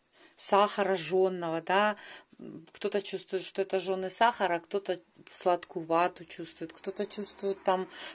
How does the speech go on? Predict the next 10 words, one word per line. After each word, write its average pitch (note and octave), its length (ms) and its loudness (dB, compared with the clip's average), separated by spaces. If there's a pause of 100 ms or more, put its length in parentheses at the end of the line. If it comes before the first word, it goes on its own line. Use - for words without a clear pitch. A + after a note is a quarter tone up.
подгоревший G3+ 720 6
джем, A#3+ 520 6 (340)
а E3+ 140 6
кто-то, F#3+ 640 6 (800)
м, E3 380 -6
не F#3 100 -4
знаю, D#3 600 -2 (1300)
<laughs> - 60 -6
подгоревшую A#3 920 6 (220)
сахар, F#3 720 12